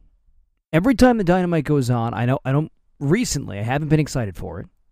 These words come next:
I haven't been necessarily anticipating or looking forward to it. Yes, we have external or extrinsic factors that are playing a role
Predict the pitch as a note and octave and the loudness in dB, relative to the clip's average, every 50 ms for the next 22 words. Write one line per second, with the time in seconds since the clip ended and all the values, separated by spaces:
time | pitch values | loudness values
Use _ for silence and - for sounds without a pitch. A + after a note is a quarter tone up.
0 | _ _ _ _ _ _ _ _ _ _ _ _ _ - - - A#2+ A#2+ C#3 E3 | _ _ _ _ _ _ _ _ _ _ _ _ _ -16 -10 -6 -4 -2 0 -2
1 | F3 E3 F#3 F3 C#3 C3+ E3 D3+ D#3 D#3 D3 - D3 C3 - E3 D#3 D3 C#3+ C#3+ | -2 -2 -4 -4 -2 0 0 2 2 0 0 0 -2 -4 -2 0 2 2 2 0
2 | D3 D#3 D3 C#3+ C3 A#2+ C3+ B2+ - C3 A#2+ C#3 D3 C#3 C3+ C3 B2 B2 B2+ - | -2 -4 -4 -6 -2 0 -2 -2 -2 0 0 0 0 0 -2 -4 -6 -8 -8 -8
3 | B2+ A#2 A2 A#2+ A2+ A2 A2+ C3 C#3 D#3+ D3+ D#3 D3+ C3+ C3+ D3 D3 B2+ B2 C3+ | -8 -6 -4 -4 -4 -4 -4 -6 -8 -6 -6 -6 -6 -6 -6 -6 -4 -4 -2 -2
4 | C#3+ C#3+ B2 - - - - - - - - _ _ - B2+ - - - - - | -2 -2 -4 -8 -14 -20 -20 -20 -20 -20 -20 _ _ -12 -10 -10 -10 -12 -10 -8
5 | - - - D3+ D3+ D#3 D3 C#3 C#3 C#3+ D3 D3 - _ _ _ _ _ _ _ | -8 -6 -4 -2 -2 -2 -2 0 0 0 -2 -4 -6 _ _ _ _ _ _ _
6 | _ _ - C#3 C3+ C3 B2+ C3 - C3 C3+ - - - - - - E3 E3 D#3+ | _ _ -2 0 0 0 0 -2 -4 -8 -10 -10 -10 -12 -10 -4 -2 0 2 2
7 | D3+ B2 C#3 C#3+ - - - C#3+ B2 B2+ - - - B2 G#2 G#2+ B2+ C#3+ - - | 2 0 0 -2 -4 -4 -4 -2 -2 -4 -4 -8 -10 -10 -10 -10 -10 -12 -14 -16
8 | - - _ _ _ _ _ _ _ _ _ - - - - - C#3+ C#3+ C#3 B2 | -18 -20 _ _ _ _ _ _ _ _ _ -18 -18 -10 -4 -2 -2 -2 -2 -4
9 | - - D3+ D#3 D3+ D3+ D3 C#3 B2 A2 A#2 G#2+ G2 G#2+ C#3 D#3+ D3 | -4 -2 -2 0 0 0 -2 -2 -4 -4 -4 -4 -4 -4 -6 -6 -8